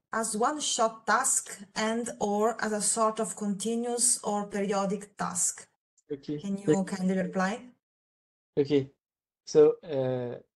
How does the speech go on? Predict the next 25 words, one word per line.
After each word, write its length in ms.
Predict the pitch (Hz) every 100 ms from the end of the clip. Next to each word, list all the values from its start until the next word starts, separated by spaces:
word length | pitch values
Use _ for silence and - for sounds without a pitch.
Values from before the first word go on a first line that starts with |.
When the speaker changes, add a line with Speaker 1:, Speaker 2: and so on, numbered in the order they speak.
| _ -
Speaker 2:
like, 300 | 143 135 - -
what 160 | 151 156
I 80 |
mean 140 | 175 185
by 100 | 151
one-shot 680 | 143 135 156 151 - 156 - _ _ -
task, 300 | 131 127 135
like, 280 | 127 - - 131
just 280 | 127 147 135
doing 300 | 156 156 139
one 340 | 156 139 143 139
time 540 | - 151 170 196 147 131
before, 380 | 135 135 147
like, 260 | 139 131 -
uh, 40 | 127
uh, 580 | 123 120 117 120 120 - 127
deploying 480 | 127 - 147 151
your 120 | 139 131
machine 260 | 131 135
learning 160 | 131 127
solution, 360 | 131 127 175
or, 180 | 160 135
uh, 400 | 135 139 - -
I, 20 |
I, 560 | 143 127 151 147 147 156